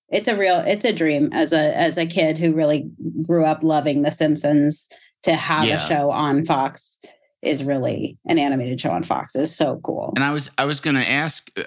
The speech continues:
Speaker 2: uh, you, like, what, was animation something that had, was always kind of on a checklist of things you wanted to do?
Speaker 1: It, I mean, it, it, it wasn't actually. It was
Speaker 2: Oh, really?
Speaker 1: really like, yeah, it was not something that I ever thought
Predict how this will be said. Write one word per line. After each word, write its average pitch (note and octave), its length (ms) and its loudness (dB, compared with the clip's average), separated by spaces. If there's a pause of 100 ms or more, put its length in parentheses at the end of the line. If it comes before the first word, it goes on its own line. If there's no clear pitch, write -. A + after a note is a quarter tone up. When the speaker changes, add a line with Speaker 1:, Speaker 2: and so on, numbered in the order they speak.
Speaker 2:
uh, G#2+ 40 2
you, G2 500 0
like, F#2+ 280 -2
what, G#2 600 -4 (1200)
was C3 200 0
animation C3+ 520 2
something B2+ 360 0
that F2+ 120 0
had, G#2+ 200 -2
was G2+ 140 0
always G#2 260 0
kind G#2 220 0
of G2 80 0
on F#2+ 100 0
a F2 80 0
checklist A2 580 -2
of F2+ 100 -2
things G2 320 0
you F#2+ 80 2
wanted F#2 380 0
to F2+ 80 -2
do? C3+ 640 0 (100)
Speaker 1:
It, D4+ 260 0 (200)
I A#3+ 100 2
mean, E4 200 2
it, G#3+ 460 -2 (100)
it, B3 320 0 (500)
it B3 180 0
wasn't A3 520 -2 (120)
actually. F3+ 720 -4
It - 200 0
was G3+ 200 2
Speaker 2:
Oh, - 40 0
really? C#4 260 4
Speaker 1:
really G3 200 2
like, E3 420 2
yeah, G#3+ 360 2
it F#3+ 160 0
was G3+ 160 -2
not G#3 200 2
something G#3 380 0
that E3+ 160 4
I D#3+ 140 2
ever D#3 400 0 (120)
thought D#3 360 -2